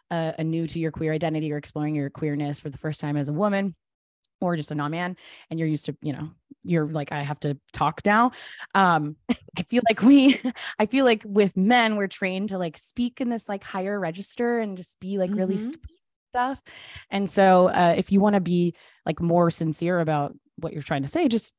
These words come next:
Speaker 1: speak more in a more grounded way, you know,
Speaker 2: Yeah.
Speaker 1: don't, don't speak in this higher pitched tone.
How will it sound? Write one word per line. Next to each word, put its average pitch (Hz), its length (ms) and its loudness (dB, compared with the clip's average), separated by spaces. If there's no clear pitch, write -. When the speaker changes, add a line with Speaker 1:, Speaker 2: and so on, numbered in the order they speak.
Speaker 1:
speak - 340 -8
more 180 300 0
in 180 120 -2
a 180 40 -2
more 180 180 -2
grounded 165 520 -2
way, 156 280 -2
you 151 120 -2
know, 151 180 2
Speaker 2:
Yeah. 165 80 -2
Speaker 1:
don't, 151 280 0
don't 147 240 -12
speak - 360 -8
in 156 100 2
this 147 140 0
higher 143 320 -4
pitched - 420 -2
tone. 156 400 0